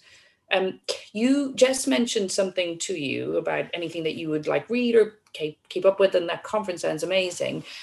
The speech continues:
But we have been trying to ask people who've come on, um, about one thing that you read or encountered when you were maybe training or very early on that really just was like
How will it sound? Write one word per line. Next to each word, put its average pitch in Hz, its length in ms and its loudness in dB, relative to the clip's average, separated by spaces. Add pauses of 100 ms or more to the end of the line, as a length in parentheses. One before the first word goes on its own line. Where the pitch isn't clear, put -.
(120)
But 226 100 8
we 233 120 4
have 262 240 0
been 311 120 2
trying 262 340 0
to - 180 -2
ask 202 340 -2
people 175 320 -6
who've 170 260 -8
come 180 220 -8
on, 156 540 -6 (120)
um, 175 720 -4 (720)
about 175 500 0 (100)
one 208 500 4
thing 185 260 4
that 170 180 0
you 170 380 -6
read 160 500 6 (180)
or 160 300 8
encountered 160 880 -2
when 160 200 2
you 156 140 -2
were 156 100 2
maybe 156 300 -2
training 233 420 -2
or 180 120 2
very 170 280 2
early 165 260 0
on 170 280 -2
that - 240 0
really 185 380 0
just 156 280 2
was 156 160 -2
like 151 280 0